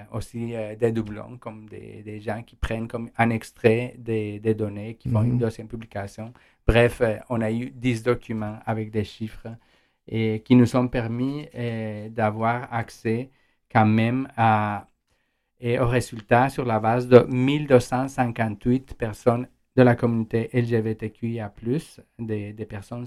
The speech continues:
Speaker 1: âgées de soixante-cinq ans et plus, et pendant la période de la covid, entre, euh, le début de la covid, puis, euh, septembre deux mille vingt et un.
Speaker 2: Euh, regardons ça, euh, parce que, euh, moi, je me rappelle,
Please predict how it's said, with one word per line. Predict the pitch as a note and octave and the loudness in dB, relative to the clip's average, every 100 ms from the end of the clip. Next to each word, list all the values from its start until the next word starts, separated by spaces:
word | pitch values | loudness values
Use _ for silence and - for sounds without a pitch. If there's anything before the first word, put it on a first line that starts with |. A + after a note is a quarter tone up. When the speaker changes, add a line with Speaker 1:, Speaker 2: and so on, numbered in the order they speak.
| A#2 | -6
Speaker 1:
âgées | G#2+ G2+ G#2 F#3 _ _ _ _ _ | -6 -8 -12 -16 _ _ _ _ _
de | A2 G#2+ G#2 | 0 2 2
soixante-cinq | - - C3 A#2+ B2+ A#2 - A2+ A2+ | -4 0 4 4 2 -8 -8 -8 -8
ans | A2+ - | -10 -10
et | A2 | -4
plus, | - A#2 C3+ D#3+ - _ A#2+ | -2 0 -2 -6 -16 _ -4
et | A2+ A2+ A2 G#2+ G2+ | -2 -2 -4 -8 -8
pendant | - B2 C3 B2+ | 4 6 8 4
la | A#2 | 2
période | A#2 A2 A2+ A2+ A#2+ - - | -2 -4 -6 -10 -12 -20 4
de | A#2 | 6
la | A2 | 6
covid, | G#2 A2 G#2 A#2 C3 D3 - | 0 -4 -4 -6 -8 -16 -8
entre, | A#2 A#2 A2+ | -8 -8 -8
euh, | A2 A2 G#2 A2 _ _ _ _ - | -8 -10 -14 -20 _ _ _ _ -16
le | A2 A2 A#2 A#2 | -14 -12 -6 0
début | A2 A2 A#2 | 2 2 2
de | |
la | C3 | 0
covid, | A2+ A2 G#2 A#2+ - - | 2 2 2 -2 4 6
puis, | B2 A#2 A2+ | 6 4 2
euh, | G#2 | 0
septembre | G2+ - G#2+ A2 G#2 A2 | -2 -8 -4 -2 -2 -4
deux | A2 | -8
mille | G#2+ G#2 | -8 -12
vingt | G2+ F#2+ - | -16 -20 -20
et | |
un. | - _ _ _ _ - | -20 _ _ _ _ -6
Speaker 2:
Euh, | |
regardons | - A#2+ D3+ F3 E3 D3 | 0 2 4 4 4 2
ça, | - F3+ F3+ - | 2 2 2 2
euh, | A#2 A2+ | 0 0
parce | - B2 - | 0 -4 0
que, | E3+ | 2
euh, | E3 - - - - _ _ _ _ _ | 2 0 -6 -18 -20 _ _ _ _ _
moi, | A#2 B2 E3 | 0 2 4
je | D#3 | 2
me | C#3 | 2
rappelle, | A#2+ C3 D3+ D#3 | 2 4 4 2